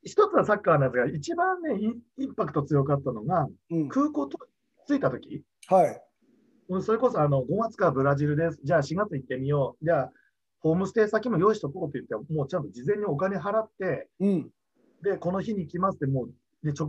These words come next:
Speaker 1: 前に連絡して、「分かったよ」って返事もらってるにもかかわらず、
Speaker 2: はい。
Speaker 1: 到着して六時間空港待ちぼうけ。
Speaker 2: アルゼンチンの空港に着いてから六時間待ったんですか？
Speaker 1: 待って、あれ？と思って。でも、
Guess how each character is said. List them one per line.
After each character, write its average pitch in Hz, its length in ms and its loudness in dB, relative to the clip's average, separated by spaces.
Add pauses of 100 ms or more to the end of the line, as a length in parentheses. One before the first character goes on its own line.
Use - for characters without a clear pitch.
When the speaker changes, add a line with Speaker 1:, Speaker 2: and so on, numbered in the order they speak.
Speaker 1:
前 196 120 -4
に 180 120 -4
連 180 100 -4
絡 175 140 -4
し - 20 -12
て、 160 80 -4
「分 143 100 -2
か 233 140 -2
っ - 20 -18
た 226 120 -6
よ」 240 260 -4
っ - 20 -18
て 156 160 -8
返 233 140 -6
事 180 120 -4
も 139 120 -4
ら 180 80 2
っ 190 60 -4
て 233 100 -10
る 208 60 -4
に 156 80 -4
も 127 40 -14
か 123 60 -14
か 135 100 -10
わ 147 120 -2
ら 135 100 -2
ず、 110 260 -10 (180)
Speaker 2:
は 156 260 -2
い。 - 120 -10
Speaker 1:
到 185 140 -2
着 190 260 -10
し - 80 -20
て 170 120 -4
六 139 280 -2
時 202 140 -4
間 123 160 -4
空 131 160 -4
港 120 180 -4
待 107 140 -8
ち 110 100 -14
ぼ 98 120 -8
う 92 40 -14
け。 - 160 -18 (1900)
Speaker 2:
ア 202 80 4
ル 247 80 4
ゼ 285 80 2
ン 262 100 -2
チ 220 160 -4
ン 208 100 0
の 226 120 0
空 240 200 0
港 247 140 2
に 233 60 -2
着 349 220 6
い 311 40 4
て 262 80 -2
か 285 100 8
ら 226 60 10
六 196 260 6
時 240 100 2
間 170 160 2
待 160 120 -4
っ - 40 -20
た 139 80 -12
ん 131 40 -14
で - 40 -20
す - 40 -20
か？ 110 160 -12 (380)
Speaker 1:
待 139 180 -2
っ - 40 -20
て、 113 260 -4 (420)
あ - 140 -2
れ？ 392 80 -4 (200)
と - 80 -6
思 208 140 -8
っ - 20 -16
て。 - 200 -20 (160)
で 240 100 2
も、 220 360 0